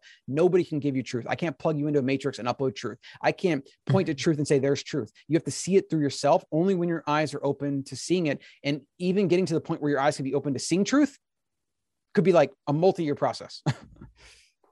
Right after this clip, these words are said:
Speaker 2: Yeah, beautiful. Thank you so much, Colin. So
Speaker 1: This was great.
Speaker 2: Yeah, this was great. Uh, great. Uh,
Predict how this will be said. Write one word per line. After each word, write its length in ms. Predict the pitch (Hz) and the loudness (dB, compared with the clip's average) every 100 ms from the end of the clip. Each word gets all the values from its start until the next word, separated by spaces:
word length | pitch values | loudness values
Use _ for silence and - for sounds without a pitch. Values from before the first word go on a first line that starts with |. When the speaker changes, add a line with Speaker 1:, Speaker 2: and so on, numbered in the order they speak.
| _ - | _ -4
Speaker 2:
Yeah, 220 | 131 127 | 0 2
beautiful. 680 | 120 120 120 - 120 - - - - - - - _ _ _ - | 4 4 2 2 2 2 -16 -20 -20 -20 -20 -20 _ _ _ 4
Thank 200 | 156 170 | 6 6
you 60 | |
so 160 | 160 160 | 6 6
much, 220 | 139 127 | 6 4
Colin. 480 | 127 120 123 120 117 _ | 4 6 6 2 -2 _
So 560 | - - 131 123 123 123 | -16 -2 4 4 4 2
Speaker 1:
This 140 | 120 143 | -2 -4
was 100 | 147 | 0
great. 280 | 156 131 - _ _ - | 2 2 -2 _ _ -2
Speaker 2:
Yeah, 200 | 135 151 | 4 6
this 320 | 135 139 - | 6 2 0
was 100 | 127 | 0
great. 400 | 123 131 127 131 - - | 4 6 6 2 -18 -10
Uh, 200 | 123 120 123 | -4 -2 2
great. 540 | 131 131 131 135 - | 6 6 4 -4 0
Uh, 540 | 143 123 117 117 113 | 4 4 2 0 -2